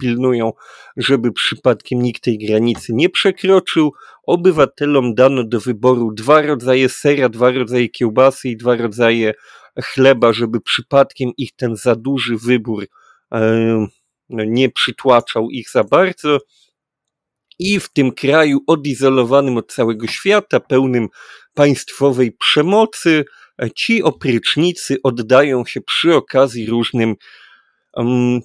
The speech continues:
nazwijmy to w ten sposób, nietradycyjnym uciechom,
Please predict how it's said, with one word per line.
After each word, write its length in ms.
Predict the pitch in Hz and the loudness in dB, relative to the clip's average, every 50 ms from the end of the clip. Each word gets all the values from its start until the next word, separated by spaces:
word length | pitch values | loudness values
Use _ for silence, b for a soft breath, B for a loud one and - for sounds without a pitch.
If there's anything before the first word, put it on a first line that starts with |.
| _ - | _ -4
nazwijmy 560 | 117 117 117 117 107 120 120 131 135 127 110 | 0 0 0 0 0 0 0 2 2 2 0
to 160 | - - 110 | 0 -4 -6
w 80 | - - | -6 -4
ten 180 | - 123 113 | -4 -4 -4
sposób, 480 | - - - 127 120 - - 123 - - - _ _ | -4 -2 -2 -4 -2 -2 -6 -10 -10 -14 -20 _ _
nietradycyjnym 1300 | 135 127 123 151 190 190 190 - - 147 147 139 123 120 120 - - - - 131 131 131 120 120 117 117 123 - _ | -6 -2 2 2 2 2 2 -2 -2 0 0 0 0 -2 -4 -6 -6 -4 -2 0 0 0 0 0 0 0 -2 -6 _
uciechom, 800 | 127 117 - - - 165 160 147 - - - 127 120 117 113 | -12 -10 -8 -4 -2 0 0 0 0 0 0 0 2 0 -2